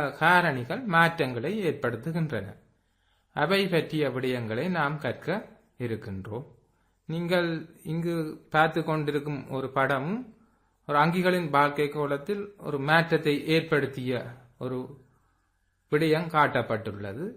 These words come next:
அதாவது, கட்டிடங்கள் பல காணப்படுவதை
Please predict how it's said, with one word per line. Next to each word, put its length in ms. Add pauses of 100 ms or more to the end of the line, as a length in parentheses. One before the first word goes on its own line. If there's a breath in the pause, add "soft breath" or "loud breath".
(680)
அதாவது, 540 (760)
கட்டிடங்கள் 600
பல 200
காணப்படுவதை 840